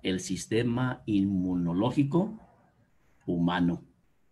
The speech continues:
¿Y por qué esto?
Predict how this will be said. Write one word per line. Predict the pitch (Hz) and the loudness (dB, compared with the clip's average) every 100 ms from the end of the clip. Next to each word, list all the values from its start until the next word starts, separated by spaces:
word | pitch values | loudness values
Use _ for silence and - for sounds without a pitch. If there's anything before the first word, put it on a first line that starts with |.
| _ _ _ _ _ _ _ _ _ | _ _ _ _ _ _ _ _ _
¿Y | 110 | -4
por | 107 123 135 | 0 0 4
qué | 139 139 139 143 | 8 8 10 8
esto? | 143 139 110 - | 6 4 -2 -6